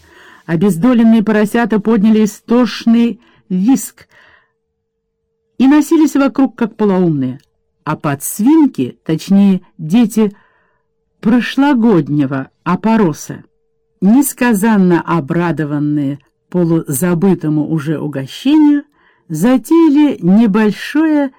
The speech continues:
между усобия возле двенадцати кранов с манной небесной.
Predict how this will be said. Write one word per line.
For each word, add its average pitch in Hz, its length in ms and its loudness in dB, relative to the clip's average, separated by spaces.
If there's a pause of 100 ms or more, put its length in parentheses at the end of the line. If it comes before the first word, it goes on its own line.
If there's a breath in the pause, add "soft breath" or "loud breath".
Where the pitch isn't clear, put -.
(140 soft breath)
между 196 640 0 (220)
усобия 170 760 -4
возле 151 400 -4
двенадцати 147 840 -6
кранов 156 680 -4 (200)
с - 160 -10
манной 151 440 0
небесной. 147 720 -6